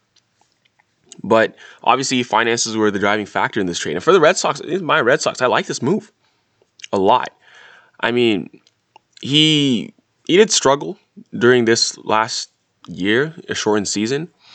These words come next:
Um, but we know what he can do generally. It seems like Chaim Bloom, which is, you know, president of baseball operations in Boston,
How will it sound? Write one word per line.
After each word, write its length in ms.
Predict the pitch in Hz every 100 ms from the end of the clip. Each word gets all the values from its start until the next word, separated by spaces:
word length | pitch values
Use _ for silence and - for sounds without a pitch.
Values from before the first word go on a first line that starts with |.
| - - - - _ _ -
Um, 340 | 104 104 104 104
but 240 | 110 95 _ 76
we 220 | 101 131
know 220 | 160 160
what 220 | 120 131
he 100 | 120
can 340 | 104 120 117 104
do 300 | 101 87 101 _ _ _ _ 95
generally. 480 | 107 104 95 82 85
It 100 | 98
seems 220 | 165 165
like 140 | 135
Chaim 340 | - 123 117 95
Bloom, 420 | 104 104 95 - _ -
which 120 | -
is, 220 | 101 -
you 100 | 95
know, 120 | 80
president 320 | - 110 104 95
of 20 |
baseball 320 | 101 98 92
operations 340 | 95 98 95
in 80 | 87
Boston, 460 | 73 92 95 78